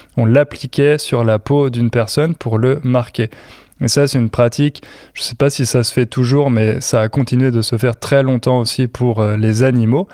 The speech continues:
pour marquer les animaux. Donc voilà, ça montre, comme d'habitude, le peu de considération qu'on a, euh, pour, euh, ces créatures. Bref, et ces marquages, c'est, et ils étaient souvent pratiqués en place publique. Donc voilà, le tatouage, c'était vraiment utilisé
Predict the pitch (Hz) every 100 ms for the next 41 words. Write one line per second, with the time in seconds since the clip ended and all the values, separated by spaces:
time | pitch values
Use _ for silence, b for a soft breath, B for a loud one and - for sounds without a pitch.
0 | B B _ - 120 113 120 - 135 113
1 | 107 110 107 107 160 156 - - 135 -
2 | - 147 98 - - - 135 131 127 120
3 | - 131 113 B B B B - 117 104
4 | 196 208 156 131 135 123 131 120 117 117
5 | - 123 123 117 113 107 113 117 - 123
6 | - - - 120 110 123 - 156 - 120
7 | - 120 104 - 147 190 - B B B
8 | B B B - 120 135 - 131 123 135
9 | 127 123 - 143 160 143 123 131 113 -
10 | 135 120 117 113 113 123 113 127 135 -
11 | 135 127 135 120 143 143 135 117 113 -
12 | 143 143 - - - 120 123 196 - 120
13 | B B B B B _ 120 113 127 117
14 | 104 127 117 - 131 - 156 - - 120
15 | 104 113 127 135 143 151 151 139 - 127
16 | 120 110 135 170